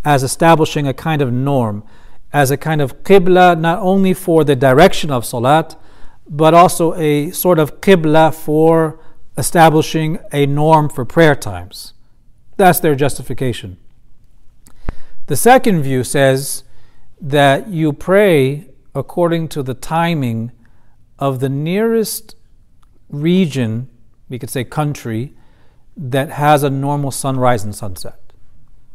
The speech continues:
And among those scholars who take this view, some of them will say the nearest Muslim country, and some just say the nearest country. The nearest region that has a population where we can establish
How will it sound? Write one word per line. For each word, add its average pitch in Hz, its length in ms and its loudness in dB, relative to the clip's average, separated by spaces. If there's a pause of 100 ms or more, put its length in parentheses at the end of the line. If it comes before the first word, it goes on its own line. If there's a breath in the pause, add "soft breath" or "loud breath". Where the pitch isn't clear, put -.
(500)
And 151 140 -2
among 185 320 2
those 190 260 6
scholars 170 560 2
who 143 100 -8
take 139 320 -4
this 160 200 -4
view, 135 340 -8 (480 soft breath)
some 196 260 0
of 185 60 0
them 165 160 0
will 147 140 -4
say 151 200 0
the 143 120 0
nearest 147 460 -2
Muslim 143 460 -6
country, 175 540 -2 (640)
and 143 120 -4
some 165 220 -2
just 139 140 -2
say 139 120 -2
the 127 120 -2
nearest 120 320 -4
country. 110 400 -10 (240)
The 330 100 -12
nearest 233 360 2
region 151 540 -2 (720 soft breath)
that 135 180 0
has 139 360 2
a 151 60 -8
population 131 800 -2 (840)
where 131 100 -4
we 131 100 0
can 139 140 -4
establish 139 720 0